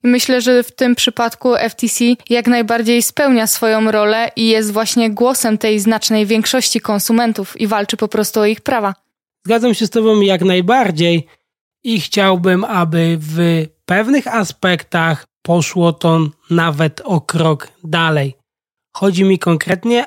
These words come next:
Speaker 2: o rozwiązania konsumowane przez deweloperów, gdzie wcale nie jest standardem dobra dokumentacja,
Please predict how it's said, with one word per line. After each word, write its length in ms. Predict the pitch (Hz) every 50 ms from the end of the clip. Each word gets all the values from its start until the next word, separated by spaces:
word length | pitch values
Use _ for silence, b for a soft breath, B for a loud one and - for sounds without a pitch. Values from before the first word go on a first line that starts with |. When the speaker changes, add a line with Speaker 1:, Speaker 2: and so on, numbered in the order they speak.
| -
Speaker 2:
o 460 | - 208 175 170 180 175 165 - _ -
rozwiązania 1040 | 190 175 170 175 160 156 165 170 165 160 151 175 165 165 165 165 185 214 247 254 247 _ _ _ _ _ _ _ _ _
konsumowane 800 | - - 180 175 - - 175 175 175 170 160 180 180 175 170 170 151
przez 440 | - - - 175 170 165 143 - -
deweloperów, 960 | 170 160 170 151 160 165 160 160 151 - 160 156 156 196 247 247 - - _ _ _ _ _ _ _ _ _ _ _ -
gdzie 500 | 170 160 147 151 165 170 170 170 165 147 _ _ _ _ _ _ _ _ _ _ _ _ _ _ _ - -
wcale 340 | - - 214 240 277 302 302
nie 140 | 277 262
jest 280 | 254 247 220 - - -
standardem 1000 | - - - 196 185 185 175 180 175 170 165 170 151 156 160 156 156 156 156 135 - _ -
dobra 400 | 170 160 170 165 156 165 165 165
dokumentacja, 1200 | 151 160 151 - 170 160 160 151 151 135 165 170 170 170 - - - 165 151 147 143 143 135